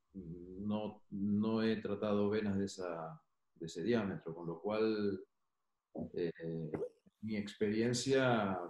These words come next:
lo que hacemos en el hospital es, eh, una ablación térmica y, eh, haciendo mucho hincapié en lo que es la anestesia tumescente, sobre todo en la zona, en la zona del callado, para, eh,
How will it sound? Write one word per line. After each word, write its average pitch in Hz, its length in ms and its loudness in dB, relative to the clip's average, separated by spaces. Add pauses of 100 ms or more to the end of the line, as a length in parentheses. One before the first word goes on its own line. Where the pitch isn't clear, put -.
(260)
lo 98 240 -6
que 90 100 -4
hacemos 107 600 -4
en 101 100 -2
el 90 100 -4
hospital 95 520 -2
es, - 440 -8
eh, 80 760 -4
una 87 140 -10
ablación 92 380 -4
térmica 135 720 2 (760)
y, 113 460 2 (560)
eh, 92 720 -6 (640)
haciendo 113 420 2
mucho 123 580 0
hincapié 117 800 2
en 107 80 -2
lo 104 160 2
que 107 100 0
es 104 40 2
la 110 80 0
anestesia 98 480 -4
tumescente, 107 580 -2
sobre 95 280 -2 (220)
todo 101 240 2
en 95 60 0
la 87 100 -2
zona, 98 280 -2 (220)
en 92 80 -10
la 85 80 -6
zona 101 240 -2
del 98 120 2
callado, 110 540 2
para, 101 480 2 (380)
eh, 82 320 -12